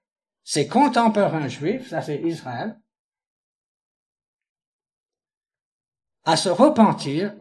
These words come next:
et à rejoindre la compagnie des vrais juifs, le reste fidèle. Ce reste fidèle se mettra en marche pour aller à la rencontre du règne qui vient.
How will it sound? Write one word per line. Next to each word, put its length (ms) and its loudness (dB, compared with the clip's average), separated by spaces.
et 100 4
à 140 4
rejoindre 920 2
la 160 4
compagnie 720 2
des 140 -2
vrais 280 -2
juifs, 440 -8
le 160 -4
reste 360 -2
fidèle. 480 -8
Ce 200 -8
reste 440 2
fidèle 540 -2
se 160 -6
mettra 580 0
en 140 0
marche 400 -2
pour 360 -6
aller 460 4
à 120 0
la 100 0
rencontre 680 2
du 180 -2
règne 440 2
qui 140 -6
vient. 340 -2